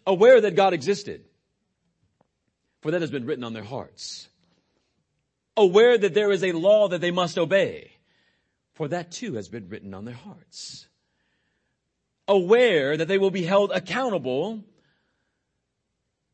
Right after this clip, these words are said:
and be stand before a judgment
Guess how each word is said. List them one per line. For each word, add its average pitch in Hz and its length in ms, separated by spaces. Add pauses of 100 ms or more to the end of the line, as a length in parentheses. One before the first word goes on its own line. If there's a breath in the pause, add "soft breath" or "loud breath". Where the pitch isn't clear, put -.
(460)
and 151 120
be 143 80
stand 185 500
before 160 500
a 131 120
judgment 101 760